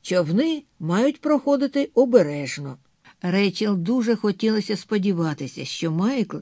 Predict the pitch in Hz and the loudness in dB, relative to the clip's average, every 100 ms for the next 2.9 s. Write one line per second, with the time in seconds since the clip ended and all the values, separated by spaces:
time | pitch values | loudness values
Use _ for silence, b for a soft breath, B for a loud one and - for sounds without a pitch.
0 | b b b - 165 190 151 160 226 294 | b b b -4 0 0 2 2 2 0
1 | 262 226 214 202 180 160 165 165 - 170 | 0 0 0 -2 -2 -2 -2 -4 -4 -4
2 | 151 190 214 214 208 160 147 143 135 | -2 -2 0 -2 -2 -4 -6 -8 -10